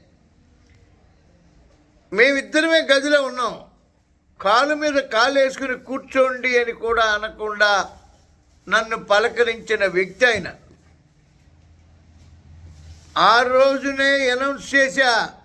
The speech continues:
"ఓటమి ఇక్కడి నుంచే ప్రారంభం, ఈ కోడిగుడ్డు దగ్గర నుంచే మొత్తం గుడ్డు పగిలిపోతుందని" చెప్పా. గుడివాడ అమర్నాథ్ గారు, మీరు రాజకీయాలలో కొనసాగాలి అని అనుకుంటే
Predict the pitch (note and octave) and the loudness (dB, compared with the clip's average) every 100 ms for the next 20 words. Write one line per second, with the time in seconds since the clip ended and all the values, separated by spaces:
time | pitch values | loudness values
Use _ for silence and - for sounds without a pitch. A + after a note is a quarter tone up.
0 | _ _ _ F3 A3 C4+ D4 D4 C#4+ C#4+ | _ _ _ 0 2 2 2 0 -2 0
1 | C4+ C4+ - C#4 C#4+ C#4 C#4 A#3 C#4+ C#4 | -2 -4 0 0 0 -4 -10 -6 -2 -2
2 | C4+ B3 B3+ C4 C4 A#3+ A#3+ B3 G#3+ F3 | -2 -2 -2 -2 -8 -6 -4 -2 -4 -8
3 | - _ _ _ A#3 C4 B3+ - A3 C#4 | -20 _ _ _ -2 -2 -2 0 2 4
4 | D4 D4 C#4+ C#4+ C#4 D4 C#4+ C#4 G3 C#4 | 0 -6 -4 -2 -2 -2 -6 -8 -2 0
5 | B3+ G3+ - _ _ _ _ G#3+ B3 D4 | 0 -4 -10 _ _ _ _ -4 -2 -2
6 | C#4+ A3 B3+ D4 D4 C#4 C#4 D4+ D4 C#4+ | -2 -4 -8 -4 0 0 0 -2 0 -2
7 | C#4+ C#4+ C4+ C4 B3+ B3 A3+ E3 - - | -2 -4 -2 -4 -2 -2 -4 -4 -12 -20
8 | _ _ _ _ _ _ - - _ _ | _ _ _ _ _ _ -20 -20 _ _
9 | D4 G3+ C4 C#4 C4 A3 B3+ B3+ C4 B3 | -6 0 2 4 2 0 -2 0 0 0
10 | A#3 A3 G#3 E3 D#3+ G3+ B3+ B3 F#3 F#3+ | 0 0 0 -10 -12 -6 -4 -4 0 2
11 | A#3 B3+ C4 A#3+ A#3 A#3 A3 G#3 G3+ - | 2 -2 -8 -2 0 0 -2 -6 -8 -6
12 | F#3 A#3 A3+ A#3 G#3+ G#3 G3+ G3+ F3+ E3 | -8 -6 0 0 2 0 0 -2 -2 -8
13 | F#3 - A3 A3 C4+ B3+ E3 - | -10 -10 -8 0 2 2 -4 -14